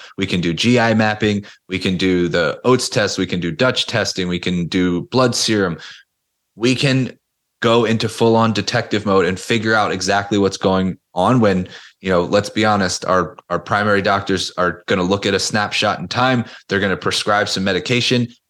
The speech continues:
If you're like me, I, that's just not how I want to approach this. I would rather take a natural approach as much as I possibly can.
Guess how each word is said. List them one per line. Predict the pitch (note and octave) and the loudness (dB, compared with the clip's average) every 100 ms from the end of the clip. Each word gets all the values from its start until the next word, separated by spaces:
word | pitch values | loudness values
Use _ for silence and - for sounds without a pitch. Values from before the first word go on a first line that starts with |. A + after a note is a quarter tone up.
| - | -10
If | A2 - | -8 2
you're | C#3 C#3 | 4 4
like | C#3 C3+ C3+ | 2 0 0
me, | C#3+ C#3+ - | 2 0 -2
I, | A2 - | -6 -2
that's | D3 - | -4 -2
just | D#3 D3+ | -4 -4
not | B2+ C3 | -2 -2
how | - B2+ | 0 2
I | B2+ | 4
want | A2 G2 A2+ - | 2 2 0 0
to | - A2+ G#2 - - | -4 -2 -4 -6 -16
approach | G2 C3 E3+ - - | -4 2 2 2 -4
this. | E2 - - | -4 -4 -2
I | G#2+ | 0
would | A#2 F#2+ | 0 0
rather | G#2 A2 A#2+ A#2 A2 G#2+ - _ - | 0 2 2 2 2 -2 -8 _ -4
take | A#2+ A#2+ | -2 0
a | G#2 A2 | 0 2
natural | G2+ G#2+ G#2 A#2 G#2 | 2 0 -2 0 0
approach | - A#2 A2 - | 0 -2 -2 0
as | G2+ F#2+ | -2 -2
much | G2+ A2 - | -2 -2 -2
as | G2+ | -2
I | F#2+ | -2
possibly | - G2+ G2 - F#2+ F#2 | -4 -4 -4 -4 -4 -4
can. | E2+ - D3 A2 | -4 -2 0 0